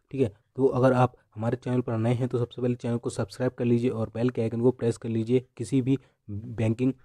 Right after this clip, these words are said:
इन्फॉर्मेशन को पाने के लिए या फिर कोई भी other गवर्नमेंट एग्जाम की इन्फॉर्मेशन को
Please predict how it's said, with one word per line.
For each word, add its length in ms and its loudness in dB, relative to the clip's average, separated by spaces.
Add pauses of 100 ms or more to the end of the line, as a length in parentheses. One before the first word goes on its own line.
(120)
इन्फॉर्मेशन 560 0
को 180 0
पाने 340 -6
के 100 -8
लिए 220 6
या 180 6
फिर 140 -6
कोई 180 0
भी 140 -2
other 320 -2
गवर्नमेंट 400 -2
एग्जाम 300 -2
की 160 -4
इन्फॉर्मेशन 520 -2
को 260 0